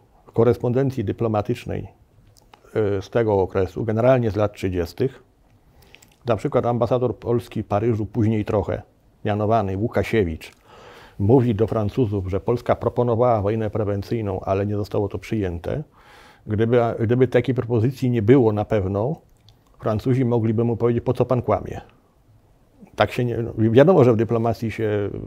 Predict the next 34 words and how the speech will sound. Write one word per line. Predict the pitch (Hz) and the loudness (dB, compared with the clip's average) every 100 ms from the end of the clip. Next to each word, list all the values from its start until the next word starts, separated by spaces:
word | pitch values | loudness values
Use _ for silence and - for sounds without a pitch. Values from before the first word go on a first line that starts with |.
| 110 - - | -12 -12 -10
często | - 110 110 | -6 -4 -2
nie | 113 | -2
mówi | 110 110 104 | -2 -2 -2
prawdy, | 107 95 98 151 - - - - | -2 0 0 -2 -4 -20 -20 -2
ale | 104 95 | 0 2
tak | - 147 | 4 4
bezpośrednio | 123 127 117 - 127 131 | 4 0 -2 0 0 2
nie | 131 139 | 2 4
można | 139 127 | 2 2
się | - 113 | -2 -2
mijać | 107 95 104 | 0 0 0
z | |
prawdą | - 92 95 107 139 - _ - | 2 2 2 -4 -4 -8 _ -14
w, | 98 - 101 | -12 -6 -6
w | - | -2
stosunkach | - - 120 104 92 | -4 0 -2 -2 -4
z | |
sojusznikiem. | - 113 113 113 107 - - - _ _ - - - - - - - - | -2 -2 -2 -4 -8 -8 -12 -14 _ _ -20 -20 -20 -20 -20 -20 -20 -4
Dalej, | 101 117 92 87 | 4 4 4 0
gdyby | 101 131 | 2 4
Józef | 180 175 175 | 6 6 4
Piłsudski | - 127 165 - 127 | 2 0 0 -2 -4
nie | 113 127 | 0 2
miał | 185 127 | 4 4
zamiaru, | 110 117 110 90 90 95 - _ _ _ _ _ - 113 104 | 2 2 2 2 -2 -8 -18 _ _ _ _ _ -2 0 0
e, | 101 | -2
sądować | - 127 117 147 113 - | 0 0 4 4 2 0
Francji, | 123 110 90 - - - 104 | -2 0 -2 -8 -20 -14 -6
bo | 101 | -4
to | 98 | 0
tak | 127 - | 0 0
trzeba | 107 92 | -2 0
określić, | 87 90 87 - - - - _ _ | 0 -2 -6 -6 -14 -16 -20 _ _
e, | - | -12